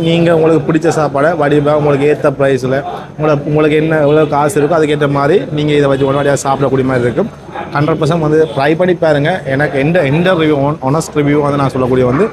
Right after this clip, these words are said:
எல்லா சாப்பாடுமே எனக்கு வீட்டு சாப்பாடு மாதிரி நல்லா இருக்கு. நீங்க உங்களோட கமெண்ட்ஸை வந்து பதிவிடலாம்.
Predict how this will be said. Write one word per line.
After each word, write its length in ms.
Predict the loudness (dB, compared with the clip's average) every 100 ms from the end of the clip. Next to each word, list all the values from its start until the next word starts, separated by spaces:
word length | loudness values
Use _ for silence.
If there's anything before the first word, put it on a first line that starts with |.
| -6 -16 -6
எல்லா 200 | 0 2
சாப்பாடுமே 460 | 2 0 0 0 0
எனக்கு 220 | 0 0
வீட்டு 260 | 0 0 0
சாப்பாடு 360 | -2 0 0
மாதிரி 200 | 0 -2
நல்லா 280 | 0 0 0
இருக்கு. 280 | 0 -2 -4
நீங்க 260 | -2 -2 -2
உங்களோட 260 | 0 -2
கமெண்ட்ஸை 320 | -2 -4 -6
வந்து 160 | -6 -2
பதிவிடலாம். 480 | 0 2 2 0